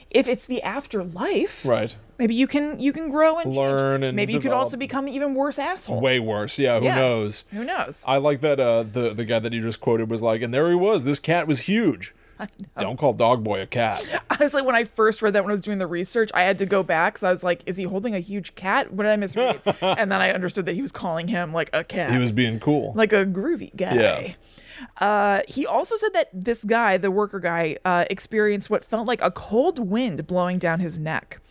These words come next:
Speaker 1: Quote, "Sometimes I hear something slam or someone walking across the floor, but I can't see anything.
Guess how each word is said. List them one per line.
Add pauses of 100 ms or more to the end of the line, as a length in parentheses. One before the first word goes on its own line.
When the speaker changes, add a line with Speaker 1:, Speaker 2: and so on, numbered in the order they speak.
(220)
Speaker 1:
Quote, (280)
"Sometimes
I
hear
something
slam
or
someone
walking
across
the
floor,
but
I
can't
see
anything.